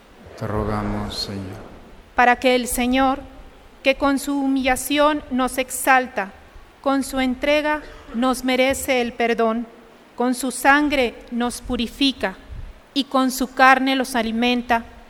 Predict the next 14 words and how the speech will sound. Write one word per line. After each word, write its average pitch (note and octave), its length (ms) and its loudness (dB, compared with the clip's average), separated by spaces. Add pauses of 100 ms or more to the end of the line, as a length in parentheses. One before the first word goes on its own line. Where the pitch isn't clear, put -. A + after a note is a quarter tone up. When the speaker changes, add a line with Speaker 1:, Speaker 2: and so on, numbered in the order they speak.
(220)
Speaker 2:
ilumine C#4 520 4
también C4+ 540 2
nuestras B3+ 480 2
mentes, A#3 600 -2 (380)
para B3 200 6
que B3 140 2
comprendamos B3+ 960 4 (320)
y B3 100 2
amemos C#4+ 480 4
los C#4+ 220 0
misterios B3+ 640 2
que A#3+ 160 2
hoy B3+ 180 4
conmemoramos. A3+ 1000 0